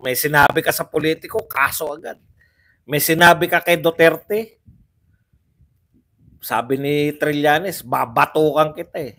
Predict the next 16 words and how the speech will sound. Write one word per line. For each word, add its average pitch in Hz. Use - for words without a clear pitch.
Ano 135
sabi 139
ni 143
Duterte? 131
"Sa 139
driver 151
lang 160
kita." -
<laughs> -
Bakit, 139
bakit 156
napapatulan? 156
"Sa 135
driver 139
lang 143
kita." -